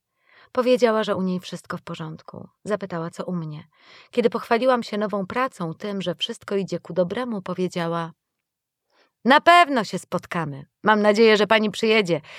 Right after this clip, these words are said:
U nas w górach jest pięknie. Góry są fajne. Może pani weźmie ze sobą syna?" "Bardzo chętnie. Jeszcze raz dziękuję. Do zobaczenia więc."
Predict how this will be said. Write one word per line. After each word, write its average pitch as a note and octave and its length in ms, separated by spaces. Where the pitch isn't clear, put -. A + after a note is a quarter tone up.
U A#3 80
nas B3+ 200
w A3 80
górach C4 280
jest B3+ 200
pięknie. D4 560
Góry F#3 260
są F3 180
fajne. D3+ 500
Może G3 260
pani G3+ 300
weźmie F3+ 360
ze E3 120
sobą E3 320
syna?" F#3 420
"Bardzo C4 280
chętnie. D#3+ 600
Jeszcze G#3+ 420
raz G3+ 240
dziękuję. E3 560
Do A3 180
zobaczenia A#3 600
więc." D3 540